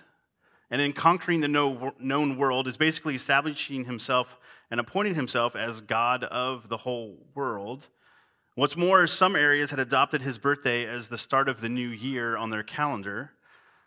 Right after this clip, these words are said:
Uh, they referred to Caesar as Savior in some places. One inscription found in Halicarnassus, which is in modern-day Turkey,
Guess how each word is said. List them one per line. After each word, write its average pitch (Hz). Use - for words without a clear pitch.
Uh, 104
they 113
referred 139
to -
Caesar 120
as 107
Savior 131
in 107
some 107
places. 127
One 123
inscription 139
found 123
in 110
Halicarnassus, 120
which 104
is 107
in 113
modern-day 113
Turkey, 123